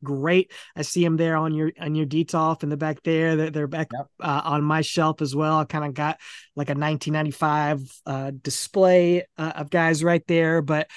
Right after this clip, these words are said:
Speaker 1: I, I absolutely, I kept the Kid and Razor because that's one of my earliest watching wrestling live memories is their,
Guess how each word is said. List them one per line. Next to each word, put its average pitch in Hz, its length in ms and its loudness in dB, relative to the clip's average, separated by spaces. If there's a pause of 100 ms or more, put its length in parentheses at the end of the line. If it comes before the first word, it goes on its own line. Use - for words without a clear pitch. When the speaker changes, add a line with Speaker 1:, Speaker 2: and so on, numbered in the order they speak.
(240)
Speaker 1:
I, 233 160 6
I 185 140 6
absolutely, 208 500 2
I 190 80 4
kept - 320 -2
the 160 60 -6
Kid 185 320 0
and 151 160 -2
Razor 170 560 0
because 147 580 -6
that's 160 240 -2
one 170 120 0
of 156 60 2
my 156 160 0
earliest 156 640 0 (100)
watching 151 360 -2
wrestling 151 560 0
live 147 420 0
memories 160 680 2
is 135 160 -6
their, 147 340 -2